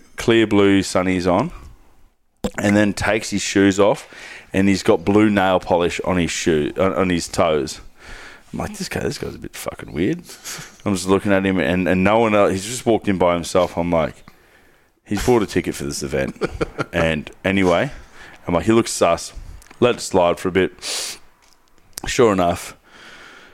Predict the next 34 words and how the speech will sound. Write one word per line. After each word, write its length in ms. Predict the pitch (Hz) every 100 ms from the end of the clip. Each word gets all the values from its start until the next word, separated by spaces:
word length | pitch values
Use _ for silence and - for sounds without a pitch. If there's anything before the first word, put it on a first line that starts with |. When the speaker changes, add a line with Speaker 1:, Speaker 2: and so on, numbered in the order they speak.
| - - - - -
Speaker 1:
maybe 180 | 135 135
an 80 | 123
hour, 460 | 110 104 104 101 -
hour 260 | 92 101 101
later, 420 | 90 90 90 87 85 - - -
he's 160 | 98 92
gone 280 | 101 95 87
weird. 280 | 82 80 87
He's 180 | 85
gone, 400 | - 92 90 120
you 120 | 131 170
know, 180 | 95 - 139 170
I'm 160 | 233
not 120 | 170 98
judging 380 | 82 82 82
him. 140 | - -
Speaker 2:
Yeah. 100 | 85 131 107
Speaker 1:
You 40 |
know, 60 | 113
good 140 | 143 117
on 140 | 101
him. 280 | 78 117 185 - - 87
Um, 680 | 90 87 87 85 85 - _ 98 -
but, 520 | - 87 78 - - -
you 100 | 117
know, 220 | 95 98 87
he 240 | 98 131
just 240 | 233 269
wanted 180 | 311 311
to 80 | 240
be 160 | 170 131
around 220 | 113 95
the 80 | 82
boys. 420 | 117 180 -